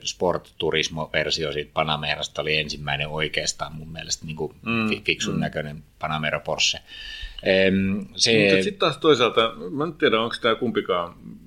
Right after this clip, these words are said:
Speaker 2: sen näköinen, että näihin viittisi laittaa niitä hirveitä, tai onko nää sen väärtejä? Siis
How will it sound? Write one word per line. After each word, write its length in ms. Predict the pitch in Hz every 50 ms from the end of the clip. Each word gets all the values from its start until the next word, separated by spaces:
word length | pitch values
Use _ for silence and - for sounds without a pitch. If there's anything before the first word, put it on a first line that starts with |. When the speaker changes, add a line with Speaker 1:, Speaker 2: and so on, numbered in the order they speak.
| - -
Speaker 2:
sen 220 | 117 - 117 107 98
näköinen, 400 | 92 90 90 101 92 90 90 92
että 140 | 92 - 101
näihin 300 | 95 87 87 87 90 85
viittisi 340 | 90 85 - - 87 90
laittaa 460 | 95 87 85 - - 92 87 85 82 - - - 60 - 110 107
niitä 360 | 101 95 90 85 - 92 87 87
hirveitä, 360 | 90 95 90 80 87 87 - -
tai 120 | 113 131
onko 200 | 143 156 151 156
nää 180 | 135 127 120 110
sen 220 | 101 113 110 107
väärtejä? 720 | 113 117 113 101 92 87 - - - - 78 78 73 - - _
Siis 240 | - - 113 98 113